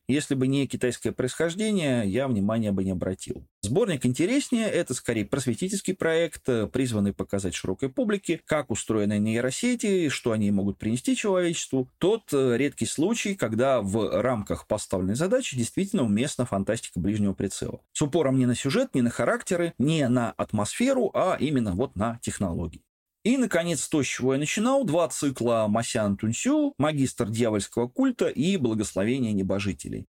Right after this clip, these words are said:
Это как раз та литература, которой не место в китайском литературном эстаблишменте, фэнтези, которая начинала печататься, в общем-то, в самоиздате.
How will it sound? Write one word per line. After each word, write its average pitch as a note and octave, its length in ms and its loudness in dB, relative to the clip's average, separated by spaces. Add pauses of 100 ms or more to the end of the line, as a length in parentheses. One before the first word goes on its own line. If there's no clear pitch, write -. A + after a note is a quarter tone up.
Это A3 240 0
как - 180 -4
раз B2+ 220 -2
та A#2 100 0
литература, G3+ 640 0
которой B2 400 0
не F#3 140 0
место C#3 340 -2
в - 60 -6
китайском F#2+ 500 -2
литературном G2 560 -2
эстаблишменте, G3 920 -2
фэнтези, E3 680 0
которая C3 560 0
начинала G#2 440 0
печататься, - 500 -6
в E2+ 60 -4
общем-то, - 320 -8
в - 60 -6
самоиздате. F#2+ 640 -2